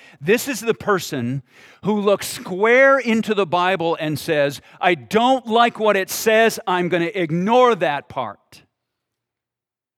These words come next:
Or deny it and flip it as if it isn't there. That's the person who has no place in the tree of life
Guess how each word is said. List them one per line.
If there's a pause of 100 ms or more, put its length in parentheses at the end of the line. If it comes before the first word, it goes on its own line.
(120)
Or
deny
it
and
flip
it
as
if
it
isn't
there. (1000)
That's
the
person
who
has (200)
no
place
in
the
tree
of
life